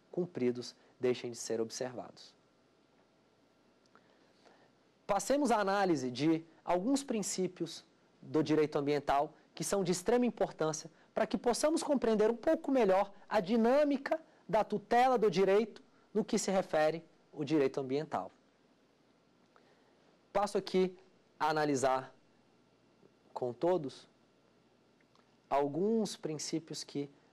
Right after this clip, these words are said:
a Constituição traz para nós. No seu artigo duzentos e vinte e cinco, e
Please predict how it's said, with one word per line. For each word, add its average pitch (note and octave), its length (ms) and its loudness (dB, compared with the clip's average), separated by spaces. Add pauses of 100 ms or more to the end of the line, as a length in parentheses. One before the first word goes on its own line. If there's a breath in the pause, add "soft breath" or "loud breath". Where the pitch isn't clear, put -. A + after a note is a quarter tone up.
a B2+ 60 -8
Constituição C#3+ 400 -6
traz C3 200 -2
para D#3 200 -6
nós. A2 260 -14 (540 soft breath)
No F3 60 -10
seu B3+ 120 0
artigo B3 300 0
duzentos G#3 360 0
e E3+ 60 -2
vinte D#3 200 -6
e - 20 -10
cinco, G3 380 -6 (180)
e C#3 400 0